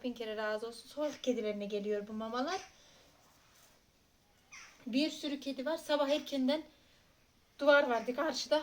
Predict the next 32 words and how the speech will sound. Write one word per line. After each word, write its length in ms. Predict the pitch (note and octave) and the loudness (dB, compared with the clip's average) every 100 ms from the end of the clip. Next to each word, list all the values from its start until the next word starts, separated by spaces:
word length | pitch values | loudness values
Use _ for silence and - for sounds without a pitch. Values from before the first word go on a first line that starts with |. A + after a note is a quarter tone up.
| - | 2
Önceden 380 | D4+ D4 D#4 D#4+ | 0 2 2 2
Hayat'a 380 | C#4+ E4 E4+ E4 | 6 6 6 4
veriyordum. 440 | D4 D4 D4 E4 | 4 2 2 0
Hayat'ın 360 | C#4 E4 D#4+ D#4+ | 2 4 4 0
her 200 | E4+ E4+ | 0 2
yanı 260 | D#4+ D4 | 2 2
kıldan 320 | C4 D4 D4+ C#4 | 0 2 2 0
geçilmiyordu. 480 | D4+ - C#4 B3+ | -2 -2 -2 2
O 40 | C4+ | 2
kadar 240 | C4+ C#4+ | 2 0
çok 240 | C#4 C#4 - | -2 -10 -4
kıl 120 | D4 | 0
oluyordu 460 | D4+ D4+ F4+ G#4 | 0 0 -4 -4
ki, 140 | - - | -8 -8
tüy, 420 | D4+ D4 D4 C#4+ | -2 0 -2 -2
kıl. 240 | D4+ D#4+ G4+ - - - - - - - | 0 -2 -2 -16 -20 -20 -20 -20 -20 -12
Şimdi 500 | - D#4+ D#4 G#4 G#4+ - - - - _ - - - | -4 -2 0 -2 -2 -14 -20 -20 -20 _ -20 -20 -2
karşıda 440 | C#4+ D#4 - D4+ | 2 2 2 0
duvar 300 | D4+ D#4+ D4 | 2 4 6
var. 180 | B3 A#3+ | 4 0
Duvarın 340 | C4+ D4 C#4 C#4 | 4 4 4 -4
üstüne 300 | - C4 C4 | -6 -2 2
azar 200 | C#4+ C4 | 4 4
azar, 220 | B3+ B3+ | 2 2
azar 240 | C#4 C4+ | 2 0
azar, 240 | C4 B3 C4 | 0 0 -2
azar 220 | C4+ B3+ | -2 -2
azar 280 | A#3 G#3+ G#3 | -4 -6 -4
döküyorum. 520 | D4 - D4 D4+ D4 | -4 -4 -6 -6 -6
Sularını 440 | C#4+ C#4 B3 A#3 | -2 0 0 -2
da 100 | G#3+ | -4
koyuyorum. 400 | A#3+ C4 C4+ C#4+ | -2 0 -2 -4